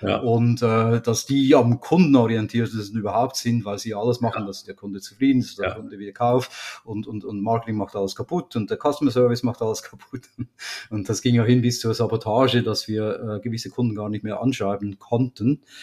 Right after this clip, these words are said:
Speaker 2: Und, äh, so gesehen, äh, ja, hab ich, war es, war ich jetzt ein bisschen überrascht, als du gesagt hast, dass Marketing da oft das Problem
Speaker 1: Du,
Speaker 2: darstellt,
Speaker 1: also ich will
Speaker 2: wenn's
Speaker 1: da
Speaker 2: darum
Speaker 1: keinem,
Speaker 2: geht, äh, n-,
Speaker 1: ich
Speaker 2: eine
Speaker 1: will da
Speaker 2: Firma
Speaker 1: keinem
Speaker 2: auf
Speaker 1: zu,
Speaker 2: Kundenzentrierung einzu-,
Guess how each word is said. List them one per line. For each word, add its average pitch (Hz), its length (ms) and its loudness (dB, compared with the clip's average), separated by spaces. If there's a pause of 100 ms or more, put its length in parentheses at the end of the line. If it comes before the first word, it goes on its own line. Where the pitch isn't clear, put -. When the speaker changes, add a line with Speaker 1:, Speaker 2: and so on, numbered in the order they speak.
(380)
Speaker 2:
Und, 110 440 -2
äh, 107 300 0
so 120 160 2
gesehen, 113 400 0
äh, 104 420 -4
ja, 117 320 -4 (320)
hab 110 240 -10
ich, - 260 -12 (100)
war 117 200 -2
es, 113 340 -6 (180)
war 120 180 2
ich 139 180 4
jetzt 160 200 6
ein 147 120 2
bisschen 147 300 2
überrascht, 123 400 6
als 120 120 2
du 113 80 -2
gesagt 110 300 -6
hast, 104 160 -4
dass 107 140 -6
Marketing 104 380 -6
da 104 80 -4
oft 98 200 -6
das 107 140 -10
Problem 107 420 -4
Speaker 1:
Du, 156 160 6
Speaker 2:
darstellt, - 420 8
Speaker 1:
also 123 180 4
ich 117 140 2
will 156 100 8
Speaker 2:
wenn's - 100 6
Speaker 1:
da 113 80 0
Speaker 2:
darum 104 140 0
Speaker 1:
keinem, 110 120 2
Speaker 2:
geht, - 120 -6
äh, 113 40 2
n-, 107 640 -4
Speaker 1:
ich 110 120 -2
Speaker 2:
eine - 80 0
Speaker 1:
will 160 80 8
da 170 100 6
Speaker 2:
Firma - 160 0
Speaker 1:
keinem - 120 0
Speaker 2:
auf - 80 -2
Speaker 1:
zu, - 100 -8
Speaker 2:
Kundenzentrierung 98 680 -6
einzu-, 95 300 -14